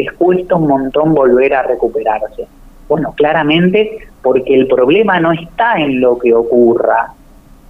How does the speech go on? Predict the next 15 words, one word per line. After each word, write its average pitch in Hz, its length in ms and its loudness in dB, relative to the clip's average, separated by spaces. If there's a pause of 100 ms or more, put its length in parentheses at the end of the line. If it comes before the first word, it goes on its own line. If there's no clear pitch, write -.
(260)
más 165 460 0 (280)
o 110 160 0
en 117 80 2
un 160 120 2
porcentaje 143 640 -2
mayor, 120 560 0 (420)
el 120 240 2
asunto 196 540 0
está 170 380 -2
en 151 220 0
cómo 208 400 2
internalizo 131 1040 0
yo 156 300 0
esos 147 360 -2
problemas 123 640 0